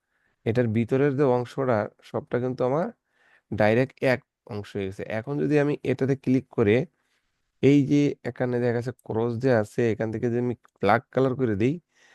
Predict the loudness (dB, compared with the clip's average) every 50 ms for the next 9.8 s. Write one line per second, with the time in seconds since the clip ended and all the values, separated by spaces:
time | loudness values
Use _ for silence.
0 | -20 _ _ _ -4 -2 -2 0 0 0 0 0 0 0 -2 -2 -2 -2 -2 0
1 | 0 0 -2 _ -14 _ -8 -8 -8 -10 _ _ _ _ _ _ _ _ _ _
2 | _ _ _ _ _ _ _ _ _ _ _ _ _ _ _ _ -8 -2 -2 -2
3 | -2 _ _ 2 2 2 2 2 -2 -4 -2 0 0 0 0 -2 _ _ _ _
4 | _ _ _ _ _ _ _ _ 4 6 6 6 4 2 0 -2 -4 -8 -12 -14
5 | -4 -2 0 4 6 6 6 6 4 2 _ -4 0 4 6 6 6 4 0 -6
6 | -10 -18 -18 -18 -18 _ _ _ 0 2 2 0 -2 -4 -6 -6 -4 -4 -4 -4
7 | -2 -2 -2 0 0 -2 -2 -2 -2 -4 -4 -4 -6 _ _ _ _ _ _ _
8 | _ _ -4 -2 0 0 -2 -4 -6 -6 -4 -4 -4 0 0 0 0 0 -4 -6
9 | -6 -8 -4 0 2 2 4 2 2 0 -2 -2 -2 0 0 -2